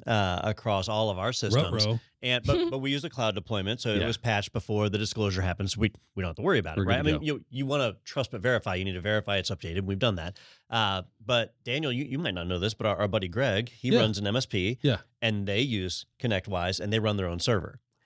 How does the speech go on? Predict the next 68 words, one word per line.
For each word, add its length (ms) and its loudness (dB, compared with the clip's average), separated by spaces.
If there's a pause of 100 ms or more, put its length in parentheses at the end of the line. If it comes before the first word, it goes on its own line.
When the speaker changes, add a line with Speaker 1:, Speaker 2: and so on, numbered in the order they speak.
(140)
Speaker 1:
And 180 0
Speaker 2:
Uh-huh. 80 -4
Speaker 1:
so 320 2 (180)
they 400 -2
are, 260 -4
or 60 -4
their, 220 -4 (120)
their 140 -6
servers, 540 -4
they 80 0
have 60 -4
more 120 -2
than 60 4
Speaker 2:
Yeah, 80 0
Speaker 1:
one. 60 0
Speaker 2:
yeah, 220 -4 (100)
yeah. 220 2
Speaker 1:
Um, 140 -6 (180)
but, 240 2 (240)
you 100 -8
know, 80 -4
they're 280 0
the, 220 -2
the 120 -10
great 240 -4
example 480 -4
of, 340 -2
they're 140 0
an 60 -4
M 160 0
S 100 2
P, 200 -2
they're 120 -2
managing 800 0 (260)
services 600 0
and, 140 0
and 120 -2
security 440 2
for 120 -2
a 40 2
number 280 0
of 60 -2
organizations 680 0
that 60 -4
are 80 0
out 140 0
there. 300 0
Speaker 2:
Some 180 2
of 80 4
them 140 2
being 180 2
law 220 0
enforcement. 480 -2 (120)
Speaker 1:
Uh, 200 -4
yeah, 300 2
yeah, 240 2
Speaker 2:
Yeah. 160 0
Speaker 1:
yeah, 260 -2
uh, 20 0
certainly 340 -4
a, 140 2
a 60 -4
big 180 0
law 140 2
enforcement 320 -4
presence 320 -2
there. 200 -2
And, 280 2